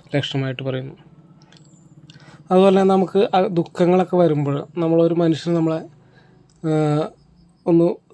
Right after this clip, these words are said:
സഹായിക്കാനോ അല്ലെങ്കിൽ ഒന്ന് ആശ്വസിപ്പിക്കാനോ ഒന്നും ഉണ്ടാവില്ല. പക്ഷെ നമുക്ക് നമ്മുടെ ദേവത നമ്മളിൽ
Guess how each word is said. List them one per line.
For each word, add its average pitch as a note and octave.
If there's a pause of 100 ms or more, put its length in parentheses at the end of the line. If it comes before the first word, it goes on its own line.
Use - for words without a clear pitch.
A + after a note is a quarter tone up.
(160)
സഹായിക്കാനോ D#3+
അല്ലെങ്കിൽ D#3
ഒന്ന് E3 (540)
ആശ്വസിപ്പിക്കാനോ F3
ഒന്നും E3
ഉണ്ടാവില്ല. C#3+ (100)
പക്ഷെ E3+
നമുക്ക് F#3
നമ്മുടെ F#3
ദേവത F3 (600)
നമ്മളിൽ F3